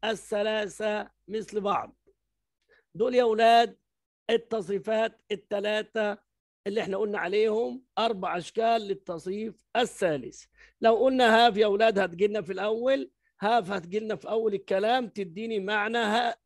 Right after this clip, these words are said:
تديني معنى هل. يبقى هاز، از أو هاف بلس سبجكت، سبجكت اللي هو الفعل اللي بيحب يسمعه عربي أثناء الشرح،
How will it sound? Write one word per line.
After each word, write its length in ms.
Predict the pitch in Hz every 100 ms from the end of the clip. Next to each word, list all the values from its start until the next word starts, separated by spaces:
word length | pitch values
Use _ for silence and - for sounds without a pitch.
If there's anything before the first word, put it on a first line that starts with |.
| -
تديني 320 | 160 147 202
معنى 200 | 208 202
هل. 540 | 196 233 262 196 147 _ _ _ _ -
يبقى 240 | 226 233 220
هاز، 420 | 226 226 240 202
از 440 | 196 233 226 165 -
أو 200 | 196 190
هاف 400 | 202 220 240 247 _ _ _ _ _ _ _ _ _ _ _ _ _ -
بلس 360 | 233 233 - -
سبجكت، 640 | 220 202 180 233 247 _ _ _ _
سبجكت 580 | - 208 175 170 - 180
اللي 120 | 185
هو 140 | 185
الفعل 480 | 175 - 208 233 254
اللي 120 | 196
بيحب 360 | 160 147 180 160
يسمعه 360 | 156 175 170
عربي 460 | 160 175 180 170 156
أثناء 260 | 147 175 165
الشرح، 580 | - 196 226 - -